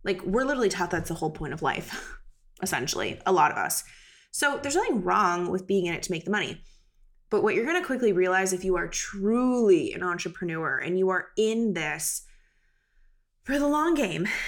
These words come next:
and you are also, like, it's also funny because it's like, as you really decide that you're not here just to make money and pay the bills, but you're here to build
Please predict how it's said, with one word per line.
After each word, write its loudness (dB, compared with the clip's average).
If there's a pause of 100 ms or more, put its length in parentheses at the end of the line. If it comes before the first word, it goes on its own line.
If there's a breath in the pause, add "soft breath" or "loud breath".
(160 loud breath)
and 4
you 4
are 4
also, 2
like, 0 (480 loud breath)
it's 0
also 2
funny -2
because 0
it's -4
like, -2 (380 loud breath)
as -2
you 0
really 0
decide 0
that -4
you're -2
not -2
here -4
just -6
to -4
make -6
money -4
and -6
pay -8
the -6
bills, -8
but -10
you're -4
here -4
to -4
build -8